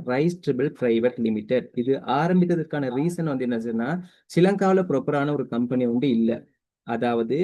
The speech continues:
படிச்ச ஆட்களுக்கு, நல்ல ஐ டி தெரிஞ்ச ஆட்களுக்கு அப்படி இப்படி நிறைய பேருக்கு ஏர்னிங் எடுக்கிறதுக்கான ஆப்பர்ச்சுனிட்டிஸ் இருக்குது. ஆனா படிச்சவங்க தொடக்கம் பாமர மக்கள், இப்ப சென்ட்ரல் ப்ரொவின்ஸ்ல உள்ளவங்க, அப்படி ஹவுஸ் ஒய்ஃப், அப்படி நி-, நிறைய பேத்துக்கு வந்து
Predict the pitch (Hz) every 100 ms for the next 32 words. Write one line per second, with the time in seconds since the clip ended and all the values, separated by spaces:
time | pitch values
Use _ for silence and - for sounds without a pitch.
0 | 185 135 131 160 - 175 160 147 - 139
1 | 127 147 139 135 131 139 147 143 139 135
2 | 127 135 135 127 - 151 156 151 147 147
3 | 143 143 156 147 147 139 131 131 131 123
4 | 135 151 143 123 127 156 208 208 - _
5 | 147 151 170 160 151 147 147 143 139 151
6 | 147 143 135 143 143 139 139 131 - 143
7 | 139 151 151 143 135 139 135 135 131 123
8 | 151 139 127 143 143 143 139 123 151 135
9 | 131 135 165 180 175 165 165 147 127